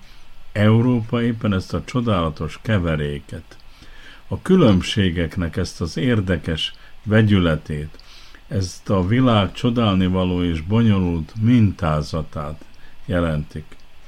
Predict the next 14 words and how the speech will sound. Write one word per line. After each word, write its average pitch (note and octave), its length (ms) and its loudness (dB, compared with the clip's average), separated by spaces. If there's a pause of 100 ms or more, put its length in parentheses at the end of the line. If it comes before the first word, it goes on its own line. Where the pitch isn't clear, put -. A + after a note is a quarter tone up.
(440)
Sokan D3+ 440 4
kísérelték A2 840 0
meg, G#2 200 -2
hogy G2 220 -2
erről F2 320 -2
a D#2 80 -2
sokféleségről F2+ 1200 -4
térképet E2 840 0
rajzoljanak. E2 840 -6 (1000)
Sokan C#3+ 380 4
akarták G#2 520 2
ezt G#2+ 160 0
valamiképpen F2+ 760 0
rögzíteni. D#2+ 880 0